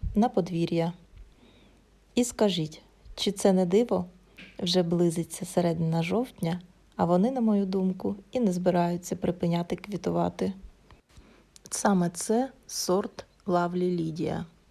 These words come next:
Вона відноситься до групи спрей. Одна гілочка, і у вас в руках цілий букетик. І судячи з кількості бутонів та прохолодної погоди,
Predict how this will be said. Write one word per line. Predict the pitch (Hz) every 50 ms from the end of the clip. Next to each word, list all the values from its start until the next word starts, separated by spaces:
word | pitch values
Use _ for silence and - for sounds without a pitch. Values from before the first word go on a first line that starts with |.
| - _ _
Вона | 202 190 196 180 180 175 165
відноситься | 165 165 170 175 175 170 165 - 175 - - - 165
до | 160 180 185
групи | 175 170 170 160 180 - - - 160
спрей. | - - - - 190 220 262 262 - - _ _ _ _ _ _ _ _ _ _
Одна | - 190 170 170 170 170
гілочка, | 170 156 202 247 262 254 226 - - - - 202 190 190 - - -
і | - 202 196
у | 180
вас | 170 170 160 151 - - -
в |
руках | 165 165 - - 254 262 - - - - _ _
цілий | - - - 262 240 214
букетик. | 165 151 156 151 - 160 160 160 - 180 - - - - - - - - - - - - - _ _ - _ _ _ _ _ _
І | 240 220
судячи | 214 - - 214 185 185 190 185 - - 185
з | 180 -
кількості | - 214 208 185 190 - 185 180 - - -
бутонів | 175 170 185 180 185 208 226 269 277 233 208 196 - - - - - - - -
та | - 233
прохолодної | 233 233 - 185 - - 202 185 185 180 175 175 185 190
погоди, | 190 190 196 190 185 226 285 330 285 262 247 233